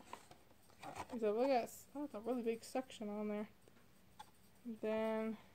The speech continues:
this looks like this is the cupboard where the, the, uh, U S B plugs in at. This is the box over here. Um,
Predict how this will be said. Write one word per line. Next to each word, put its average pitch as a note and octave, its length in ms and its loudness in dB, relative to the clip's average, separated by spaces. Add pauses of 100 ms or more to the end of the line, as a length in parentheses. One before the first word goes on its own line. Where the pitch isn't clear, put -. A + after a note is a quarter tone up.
(1500)
this - 180 -6
looks A#3 220 -2
like A3 200 2
this A#3 220 -2
is A#3 80 -10
the G#3 100 -4 (140)
cupboard A3 460 6
where G#3 200 6
the, G#3 320 2 (1400)
the, - 160 -2
uh, D2 220 0 (600)
U A#3 120 4
S A3+ 80 4
B A3+ 300 -2
plugs A3 380 -2
in G#3+ 120 0
at. A3 280 -2 (400)
This B3+ 100 -14
is - 100 -20
the A#3 60 -8
box - 320 -8
over A3 240 4
here. A#3 260 6 (1160)
Um, G#3 340 0